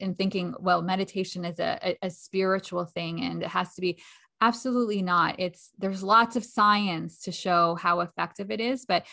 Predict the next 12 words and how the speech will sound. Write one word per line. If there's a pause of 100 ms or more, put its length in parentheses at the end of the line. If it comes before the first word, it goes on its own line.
(240)
for
me,
um,
and
I've
been,
oh
my
gosh,
I
started
meditating